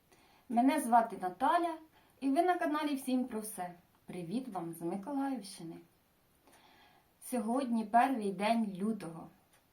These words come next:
З чим вас і вітаю! Ну що, відео опять про посилку і опять про насіння.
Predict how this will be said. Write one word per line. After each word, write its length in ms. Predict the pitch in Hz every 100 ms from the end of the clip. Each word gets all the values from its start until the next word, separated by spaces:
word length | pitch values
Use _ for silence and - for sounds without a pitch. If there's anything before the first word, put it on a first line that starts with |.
| _ _ -
З 120 | -
чим 240 | 311 302
вас 200 | 190 226 - -
і 140 | 196 190
вітаю! 540 | 165 160 156 156 160 - _ _ _ _ _ _ _ _ _ _ - _ _ _ _ _ _ _ _ _ _ _ _ _ _ _ _
Ну 220 | 240 285
що, 360 | 277 - 220 190 160 - - - - - _ _ _ -
відео 600 | 202 277 285 311 311 262
опять 420 | 262 262 277 -
про 140 | 262
посилку 680 | - 220 - 247 277 - 175 - _ _ _ -
і 140 | 220
опять 460 | 190 190 208 254 -
про 220 | 196 226
насіння. 600 | 214 220 - 214 185 175